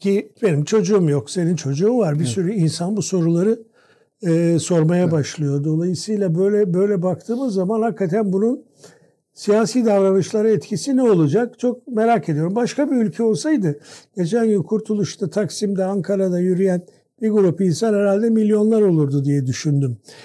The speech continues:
Speaker 1: e, seyrettiğim zaman. Yani insanlar sokağa çıksın, e, diye bir laf ettiğim yok ama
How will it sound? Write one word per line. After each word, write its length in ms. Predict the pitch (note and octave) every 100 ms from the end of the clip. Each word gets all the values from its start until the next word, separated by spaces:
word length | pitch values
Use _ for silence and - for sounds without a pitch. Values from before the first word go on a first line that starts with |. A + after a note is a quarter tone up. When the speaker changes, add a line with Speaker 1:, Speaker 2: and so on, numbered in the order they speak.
| - _ -
Speaker 1:
e, 240 | D#3 D#3
seyrettiğim 640 | - D#3+ D3 D3 D3 D3+
zaman. 300 | C#3 D3 C#3+
Yani 300 | D3+ D#3 D#3+
insanlar 480 | D#3+ D3+ E3+ E3 E3
sokağa 440 | - D#3+ - E3+ E3
çıksın, 540 | E3 - F3 E3+ G3+
e, 460 | G3 F3 F3 E3+ D#3+
diye 200 | E3+ E3
bir 60 |
laf 200 | E3 D3+
ettiğim 400 | E3 - F#3 F3+
yok 260 | B3 D3+ G3+
ama 380 | G3 A#3 D#3+